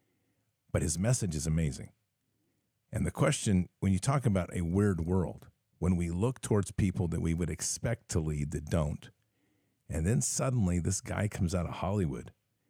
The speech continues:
and in this one video, he has destroyed his entire career opportunities within the circles of Hollywood. And yet what he speaks is one hundred percent truth.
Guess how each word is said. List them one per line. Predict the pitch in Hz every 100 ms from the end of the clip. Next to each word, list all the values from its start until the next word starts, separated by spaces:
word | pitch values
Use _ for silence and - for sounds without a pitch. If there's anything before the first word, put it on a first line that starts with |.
| _ _ _ _ _ _ _
and | 90 87
in | 92
this | 143 -
one | 135 127
video, | 104 117 80 67 - _ _
he | - 127
has | 135 110
destroyed | - - - - 101 85 80
his | 87 80
entire | 82 80 - 110 123 127 139 _ _ _ _ _ _ _
career | - 110 98 92 71 71 - _ -
opportunities | 87 80 - 82 78 73
within | 80 - - 90
the | 85
circles | - - 76
of | 73
Hollywood. | - 82 71 64 - _ _ _ _ _ _ _ _ _ _ _ _ _ _ _ _ _ -
And | 85 85
yet | 87
what | 85
he | 82
speaks | 85 - - 95 - -
is | 85 78
one | 82
hundred | - 107 117 117 -
percent | 95 - 87 -
truth. | - 65 -